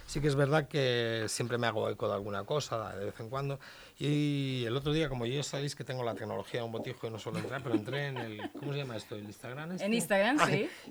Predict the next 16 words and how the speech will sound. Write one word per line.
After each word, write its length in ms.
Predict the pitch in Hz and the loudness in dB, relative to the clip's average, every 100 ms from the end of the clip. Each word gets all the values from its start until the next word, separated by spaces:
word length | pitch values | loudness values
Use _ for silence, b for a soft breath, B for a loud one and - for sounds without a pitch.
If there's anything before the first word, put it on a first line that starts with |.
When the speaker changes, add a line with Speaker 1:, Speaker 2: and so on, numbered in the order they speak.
| - | -2
Speaker 1:
y 40 | 131 | 4
vi, 320 | 156 175 190 | 6 8 8
eh, 160 | 175 151 | 6 4
un 80 | 156 | 2
curso 360 | - 175 190 | 0 -2 -2
que 100 | 147 143 | 0 0
hay 100 | 165 | -2
de 80 | 113 | -2
gente 300 | 156 156 147 | -2 -2 -2
que 220 | 139 - B B - | -4 -6 B B -10
y 40 | |
te 140 | - 139 | 4 4
lo 120 | 120 | 6
pone 280 | 151 180 185 | 4 4 2
que 140 | 147 | 2
es, 200 | 151 - | 0 -2